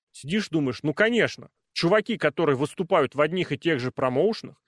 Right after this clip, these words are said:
чуваки, которые, по сути, стали причиной вот этого всплеска британских Индий середины десятых годов, чуваки, которые между промоушенами и городами путешествовали на одной и той же тачке,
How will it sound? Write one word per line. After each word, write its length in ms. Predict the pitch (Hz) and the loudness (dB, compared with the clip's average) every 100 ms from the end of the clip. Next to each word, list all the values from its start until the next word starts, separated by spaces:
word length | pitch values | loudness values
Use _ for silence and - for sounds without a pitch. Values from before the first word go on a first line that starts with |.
| _ _ - | _ _ -8
чуваки, 440 | - 160 185 226 | -2 2 2 0
которые, 360 | - 147 180 147 | 0 0 0 0
по 160 | 170 | 2
сути, 280 | 165 214 156 | 0 0 -4
стали 360 | 143 - 160 139 | -6 0 2 2
причиной 560 | - 151 - 233 269 | 0 -2 -2 0 2
вот 100 | 190 | 2
этого 220 | 147 131 127 | 2 0 -6
всплеска 540 | - 165 160 - 135 | -6 0 0 0 0
британских 580 | 143 151 143 - 135 196 | 0 0 -2 -2 -6 -2
Индий 400 | 240 226 196 143 | -2 0 0 0
середины 640 | - 160 151 139 117 113 | 0 -2 -2 -2 -2 -2
десятых 480 | 117 135 135 117 104 | -2 -2 -2 -2 -4
годов, 320 | 131 127 - _ _ - - | -4 -4 -6 _ _ -20 -14
чуваки, 400 | - 160 190 220 | -6 2 2 2
которые 420 | 185 165 180 165 147 | 0 0 0 0 2
между 680 | 165 143 127 151 143 135 - | 2 0 0 2 2 0 2
промоушенами 640 | 156 175 160 - 151 147 | 2 4 0 0 -4 -2
и 40 | 143 | 0
городами 520 | 147 143 127 196 247 | 2 2 2 0 0
путешествовали 920 | - 165 - - 180 - 151 135 131 | -6 -6 -4 0 0 0 -2 -2 0
на 200 | 151 156 | 2 2
одной 320 | 147 156 143 | 2 2 2
и 20 | |
той 240 | 123 156 135 | 0 0 -2
же 120 | 117 | -2
тачке, 460 | - 127 113 - | 0 0 0 -8